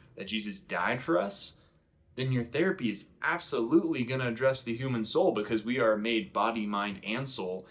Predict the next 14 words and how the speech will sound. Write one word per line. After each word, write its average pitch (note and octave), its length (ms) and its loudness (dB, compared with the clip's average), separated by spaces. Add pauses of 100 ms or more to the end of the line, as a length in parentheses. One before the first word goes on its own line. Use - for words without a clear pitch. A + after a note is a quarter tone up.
(140)
We C3+ 120 0
can't E3 240 6
pretend D3 500 2 (280)
like C3+ 160 4
one D3+ 180 4
of C#3+ 60 4
those D3 200 6
isn't C3+ 240 0
there, B2+ 340 2 (640)
right? C3 240 0 (760)
What C3 200 4
affects D3+ 320 2
our C3+ 80 4
body C3+ 540 0